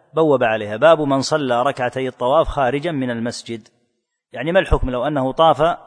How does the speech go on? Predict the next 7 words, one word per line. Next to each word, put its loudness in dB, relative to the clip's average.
طوا-، 6
آه، -6
طاف 0
الأسبوع -4
كاملا -2
سبعة -2
الأشواط -12